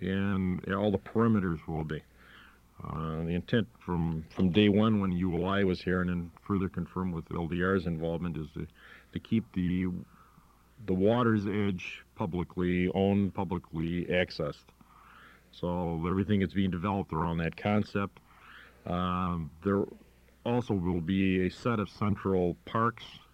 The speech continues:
that will cross the site north to south, and, um, a complex of public buildings which we are hoping and are moving towards being really a museum complex.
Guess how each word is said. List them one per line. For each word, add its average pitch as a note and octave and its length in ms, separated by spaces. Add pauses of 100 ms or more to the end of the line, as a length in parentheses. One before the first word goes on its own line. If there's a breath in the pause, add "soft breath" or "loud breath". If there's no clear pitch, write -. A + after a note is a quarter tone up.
(240)
that F2+ 180
will F2+ 280 (480)
cross A2 480
the F2+ 120
site E2+ 280
north F2 300
to F2 60
south, G2+ 380 (1000 soft breath)
and, F#2 600
um, E2+ 500 (1800 soft breath)
a G2 80
complex C#3 640
of - 120
public A2 420
buildings A2+ 460
which F2 280
we G2 360 (640 loud breath)
are F2+ 140
hoping G#2 540 (200)
and F2+ 480
are F#2+ 100
moving A2+ 400
towards F2+ 340
being F#2+ 400
really F2+ 260
a E2+ 40
museum E2+ 500
complex. E2 600